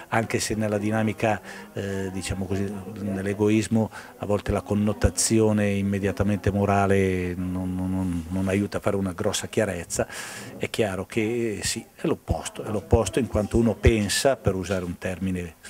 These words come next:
un paragone usato spesso da Gesù, è che uno pensa di guadagnare l'esistenza, che vuol dire non guadagnare, di vivere in modo autentico, difendendosi, tenendosi un po' per sé e non invece facendo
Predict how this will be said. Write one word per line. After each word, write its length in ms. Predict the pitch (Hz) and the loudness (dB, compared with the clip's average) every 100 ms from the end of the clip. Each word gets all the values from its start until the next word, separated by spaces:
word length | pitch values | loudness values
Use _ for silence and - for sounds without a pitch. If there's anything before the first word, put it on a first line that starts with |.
| - - | -20 -12
un 600 | 92 87 85 85 82 82 80 | -8 -8 -8 -10 -10 -12 -8
paragone 420 | 92 87 90 92 | -6 -2 -2 -2
usato 320 | 87 92 - | -2 -6 -6
spesso 340 | - 98 - - | -6 -4 -4 -6
da 100 | 92 | -4
Gesù, 300 | 101 98 104 - - - | -2 -2 -2 -4 -12 -14
è 80 | - | -18
che 100 | - | -6
uno 140 | 107 104 | -4 0
pensa 360 | 113 107 - | 0 0 -4
di 180 | 95 104 - - - - - - - - - - - - - - | -4 -6 -6 -12 -12 -14 -18 -18 -18 -20 -20 -20 -20 -20 -20 -2
guadagnare 600 | 117 120 117 113 123 120 | 2 4 4 4 4 4
l'esistenza, 500 | 123 107 - 127 - | 2 2 4 2 4
che 100 | - | 2
vuol 140 | 113 | 2
dire 220 | 110 120 113 | 4 2 2
non 160 | 123 | 0
guadagnare, 560 | 110 110 101 104 101 101 | 2 2 4 2 0 0
di 120 | 117 | 2
vivere 380 | 120 160 151 117 | 4 6 6 6
in 80 | 113 | 4
modo 280 | 131 123 | 4 6
autentico, 720 | 117 110 139 117 - 101 - 95 | 2 2 2 0 -2 -12 -12 -4
difendendosi, 960 | 104 - 110 107 104 104 110 117 117 | -4 0 0 2 0 2 2 0 -2
tenendosi 500 | - 98 107 104 98 | -2 -2 -2 -2 -4
un 100 | 104 | -6
po' 140 | 95 98 | -6 -4
per 180 | 113 107 | -2 -4
sé 440 | - 92 104 143 - | -6 -4 -4 -6 -10
e 120 | 95 | -10
non 200 | 85 95 | -6 0
invece 580 | 117 92 87 - 117 95 | 0 0 -4 -4 -2 -2
facendo 520 | - - - 90 92 | -2 -4 -4 -8 -8